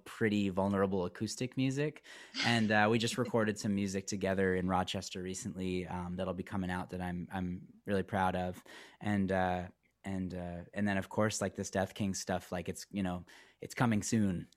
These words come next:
Speaker 1: and, uh, it'll be a force. So, uh, you know, I'd say just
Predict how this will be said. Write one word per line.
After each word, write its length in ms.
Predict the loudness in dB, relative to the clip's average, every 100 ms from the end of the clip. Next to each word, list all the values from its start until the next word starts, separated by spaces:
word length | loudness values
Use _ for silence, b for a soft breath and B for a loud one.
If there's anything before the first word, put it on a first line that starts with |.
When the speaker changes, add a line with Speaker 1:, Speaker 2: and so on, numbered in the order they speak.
| _
Speaker 1:
and, 280 | -4 -2 0
uh, 140 | 0 0
it'll 160 | 0 0
be 140 | 0
a 40 |
force. 480 | -2 -2 -4 -4 -6 -10 -12
So, 300 | -6 -4 -2
uh, 220 | -2 -4 -8 B B -2
you 80 |
know, 120 | 2 4
I'd 200 | 4 4
say 140 | 4
just 340 | 4 -2 -6